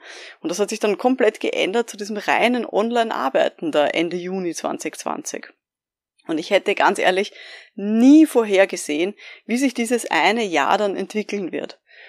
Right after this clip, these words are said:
Und ich finde das immer so spannend, weil es gibt da diesen Spruch, der sich da auch mal wieder bewahrheitet hat, nämlich man unterschätzt, was man in einem Tag, also man überschätzt, was man in einem Tag erledigen kann,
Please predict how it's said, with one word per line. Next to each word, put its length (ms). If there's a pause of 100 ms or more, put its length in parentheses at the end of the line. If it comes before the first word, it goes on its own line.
(140)
Und 160
ich 80
finde 200
das 80
immer 140
so 160
spannend, 600
weil 180 (300)
es 160
gibt 180
da 60
diesen 280
Spruch, 440
der 160
sich 160
da 120
auch 120
mal 140
wieder 180
bewahrheitet 720
hat, 280
nämlich 420 (380)
man 140
unterschätzt, 840
was 160
man 160
in 80
einem 400
Tag, 500
also 160
man 140
überschätzt, 920
was 160
man 100
in 120
einem 380
Tag 380
erledigen 440
kann, 320